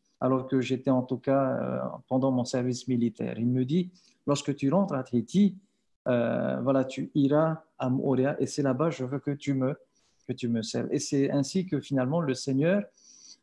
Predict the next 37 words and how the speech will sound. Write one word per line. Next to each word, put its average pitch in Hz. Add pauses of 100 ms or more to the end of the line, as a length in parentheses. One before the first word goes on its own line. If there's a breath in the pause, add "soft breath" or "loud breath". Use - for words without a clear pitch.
voilà, 139
a 135
commencé 214
son 165
travail 156
en 131
moi. 120 (720 soft breath)
Euh, 120
ben, 127
en 131
arrivant 135
en 139
quatre-vingt-treize 131
à 117
Tahiti, 113
en 117
décembre, 123
le 117
treize 202
décembre 160
d'ailleurs, 143
je 120
me 120
souviens 120
bien 185
que -
c'était -
un 117
sabbat 180
matin, 143 (1120 loud breath)
et 139
que 139
j'arrive 139
en 135
tout 131
cas 165
à, 120